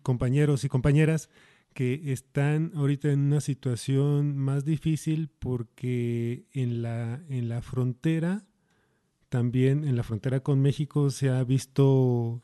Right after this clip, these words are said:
cierta, pues, o sea, que la economía ha bajado, o cómo es la situación, en la situación de las autoridades mexicanas,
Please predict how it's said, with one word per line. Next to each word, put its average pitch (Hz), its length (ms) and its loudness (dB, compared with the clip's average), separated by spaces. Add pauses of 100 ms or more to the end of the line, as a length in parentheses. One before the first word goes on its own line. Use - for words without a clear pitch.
cierta, 131 1040 0 (460)
pues, 123 280 2
o 127 220 -2
sea, 139 160 2
que 131 340 0 (800)
la 127 160 4
economía 135 640 6
ha 143 40 4
bajado, 165 560 6
o 123 760 2 (100)
cómo 165 300 4
es 160 100 4
la 160 140 4
situación, 156 1000 4
en 123 280 0
la 117 260 0
situación 139 880 2 (500)
de 123 180 0
las 117 220 0
autoridades 123 800 2
mexicanas, 156 1080 2